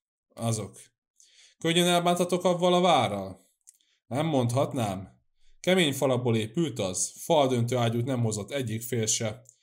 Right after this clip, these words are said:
A sugárágyú meg mit ér? Jártam ottan, szólalt meg a pap. Sziklavár az, nem palánk.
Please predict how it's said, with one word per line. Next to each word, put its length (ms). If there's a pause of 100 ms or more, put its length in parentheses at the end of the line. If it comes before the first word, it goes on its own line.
(340)
A 60
sugárágyú 680
meg 200
mit 200
ér? 380 (1000)
Jártam 400
ottan, 560
szólalt 420
meg 140
a 100
pap. 300 (500)
Sziklavár 640
az, 300
nem 340
palánk. 480